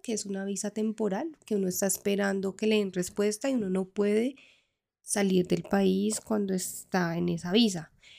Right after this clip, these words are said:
Em, también, ah, bueno, al principio, el primer ministro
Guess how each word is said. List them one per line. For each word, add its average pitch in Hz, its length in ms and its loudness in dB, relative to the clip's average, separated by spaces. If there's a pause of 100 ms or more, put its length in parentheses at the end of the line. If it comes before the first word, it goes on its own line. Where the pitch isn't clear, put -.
(320)
Em, 254 880 6 (260)
también, 247 640 6 (540)
ah, 220 260 6
bueno, 214 160 8
al 202 100 6
principio, 226 720 6 (880)
el 214 480 8
primer 214 420 6
ministro 202 1080 4